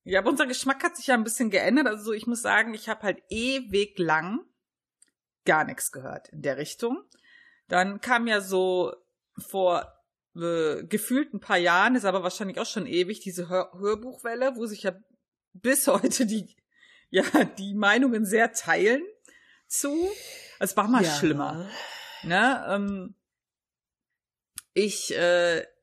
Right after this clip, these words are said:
Speaker 1: find halt, es ist wie, das ist immer so, in der Rubrik Bücher gibt's ja drei Sachen. Es gibt halt Hörbuch, es gibt normales Buch, den, das Klassische und es gibt halt den E-Reader. Ja, und, ähm,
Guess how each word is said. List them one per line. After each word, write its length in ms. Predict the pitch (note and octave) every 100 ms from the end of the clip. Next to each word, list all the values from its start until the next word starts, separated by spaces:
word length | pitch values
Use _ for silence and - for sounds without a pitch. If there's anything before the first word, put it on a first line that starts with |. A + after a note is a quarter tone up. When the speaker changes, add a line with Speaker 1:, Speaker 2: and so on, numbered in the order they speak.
| _ _
Speaker 1:
find 340 | - B3 A#3+ A3
halt, 580 | F#3 F#3+ F#3+ F#3+ - - _ _ _ _ _
es 360 | - - -
ist 300 | F#3+ F#3 A3+
wie, 160 | A3+ A#3+
das 140 | G#3+
ist 260 | G3 - -
immer 180 | A#3+ G3
so, 260 | G3 F#3+ - -
in 240 | F#3+ - _
der 240 | - G#3
Rubrik 380 | G3 F#3+ G#3+ -
Bücher 260 | A3+ A3+ G#3
gibt's 200 | F#3+ -
ja 80 | F3
drei 260 | E3+ E3
Sachen. 280 | E3 - D#3+
Es 120 | -
gibt 180 | - F#3
halt 160 | C#3 G3
Hörbuch, 480 | G#3 G#3+ C#4 E4+ - - -
es 80 | -
gibt 200 | G#3 -
normales 420 | E3+ E3 D#3+ D3
Buch, 320 | - A3 C#4+ -
den, 200 | F#3 E3+ - - - -
das 220 | E3+ -
Klassische 680 | - F#3 - C4+ - C#4 D4 - -
und 180 | - G#3
es 160 | G#3 -
gibt 280 | G3 G3 G3
halt 360 | F3+ F3+ F3
den 260 | F3 E3+ -
E-Reader. 720 | F3 D3+ C#3 C3 D3 C#3+ - _ _ _ _ -
Ja, 300 | E3 F3 G#3
und, 580 | - F3+ F3+ F3 - -
ähm, 360 | E3+ E3 E3